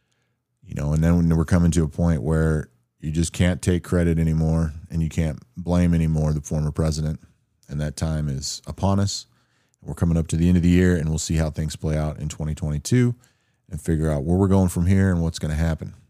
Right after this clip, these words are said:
Also, s-, don't forget, as I previously mentioned,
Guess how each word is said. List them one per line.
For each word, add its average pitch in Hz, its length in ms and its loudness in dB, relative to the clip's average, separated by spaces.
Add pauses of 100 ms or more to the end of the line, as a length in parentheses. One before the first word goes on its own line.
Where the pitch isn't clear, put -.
(1000)
Also, 98 260 2
s-, 92 200 -2 (140)
don't 107 180 4
forget, 127 380 2
as 92 100 -4
I 107 100 6
previously 113 460 4
mentioned, 117 500 2